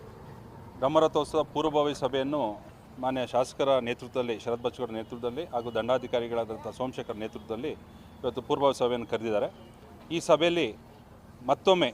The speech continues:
ಇಪ್ಪತ್ತೈದನೇ ಸಾಲಿನ ಬ್ರಹ್ಮರಥೋತ್ಸವದ ಕನ್ವೀನರ್ ಆಗಿ ನನ್ನನ್ನು ನಮ್ಮ ಶಾಸಕರು ಆಯ್ಕೆ ಮಾಡಿರ್ತಾರೆ. ಅವ್ರಿಗೆ ಧನ್ಯವಾದಗಳು ತಿಳಿಸ್ತಾ, ಇದೇ ರೀತಿ ಇಪ್ಪತ್ನಾಲ್ಕನೇ ಸಾಲಿನ ಪೂರ್ವಭಾವಿ ಸಭೆಯಲ್ಲಿ ನಮ್ಮ ರಥೋತ್ಸವ,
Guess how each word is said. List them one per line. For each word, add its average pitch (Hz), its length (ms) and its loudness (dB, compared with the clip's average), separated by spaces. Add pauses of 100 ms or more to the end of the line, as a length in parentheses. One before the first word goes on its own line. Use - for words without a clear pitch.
(720)
ಇಪ್ಪತ್ತೈದನೇ 170 540 2
ಸಾಲಿನ 156 360 6 (440)
ಬ್ರಹ್ಮರಥೋತ್ಸವದ 160 920 4 (120)
ಕನ್ವೀನರ್ 165 260 2
ಆಗಿ 143 300 4
ನನ್ನನ್ನು 143 560 -2 (160)
ನಮ್ಮ 123 140 -6
ಶಾಸಕರು 147 640 0 (160)
ಆಯ್ಕೆ 139 220 4
ಮಾಡಿರ್ತಾರೆ. 127 500 -2 (460)
ಅವ್ರಿಗೆ 123 220 0 (360)
ಧನ್ಯವಾದಗಳು 143 440 4
ತಿಳಿಸ್ತಾ, 131 440 4 (760)
ಇದೇ 175 340 6
ರೀತಿ 156 500 2 (280)
ಇಪ್ಪತ್ನಾಲ್ಕನೇ 185 680 8
ಸಾಲಿನ 156 340 6 (360)
ಪೂರ್ವಭಾವಿ 170 360 6
ಸಭೆಯಲ್ಲಿ 151 560 4 (440)
ನಮ್ಮ 160 180 6 (920)
ರಥೋತ್ಸವ, 180 640 6